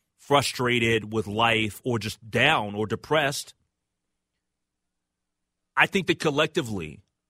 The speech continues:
we should make sure that we monitor each other a little bit better. Now, I'm not saying that this is going to in any way eliminate people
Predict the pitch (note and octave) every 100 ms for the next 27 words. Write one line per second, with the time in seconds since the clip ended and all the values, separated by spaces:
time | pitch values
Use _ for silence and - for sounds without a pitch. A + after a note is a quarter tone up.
0 | _ _ _ _ _ _ _ _ _ G2+
1 | A#2 D3+ - F3 F3 B2+ A#2+ C#3 - D3
2 | C3+ A#2+ A2+ A#2+ A2+ A#2 C3 D3+ D3 C#3
3 | B2 - B2 A2+ A2 G#2 - G#3+ C#4 B3
4 | F#3+ G3+ A3+ - _ _ _ _ _ F3+
5 | F#3 F3+ _ - G#3 A3+ - - F3+ E3+
6 | D#3+ C3 G#2+ D3 - C3+ A2+ D3 C3+ B2
7 | A#2 D3 D#3 B2+ C3+ C3 A2 A2+ B2 A2+
8 | A2 - A#2+ A2+ G#2+